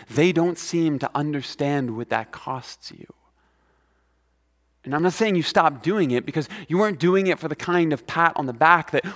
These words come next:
we're talking about here, but it doesn't mean it doesn't begin to wear on you either. And so when the scriptures talk about Jesus withdrawing to lonely places to pray,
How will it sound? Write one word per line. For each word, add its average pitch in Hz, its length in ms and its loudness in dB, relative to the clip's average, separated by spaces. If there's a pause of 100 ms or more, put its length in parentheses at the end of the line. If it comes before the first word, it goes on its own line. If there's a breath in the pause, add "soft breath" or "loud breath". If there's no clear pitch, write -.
we're 131 80 -4
talking 190 400 0
about 120 220 0
here, 135 220 0
but 143 160 4 (160 loud breath)
it 175 100 -2
doesn't 196 260 0
mean 180 240 2
it 147 120 2
doesn't 156 320 2
begin 127 320 -2
to 110 120 -8
wear 127 320 -2
on 104 160 -4
you 95 160 -8
either. 104 500 -10 (1400)
And 160 80 -8
so 139 160 0 (380 loud breath)
when 139 120 -4
the 135 60 -4
scriptures - 460 -6
talk 147 400 2
about 110 180 -6
Jesus 120 460 -4
withdrawing 131 960 0
to 127 240 -8
lonely 127 680 -2
places 120 680 -6
to - 100 -16
pray, 117 500 -4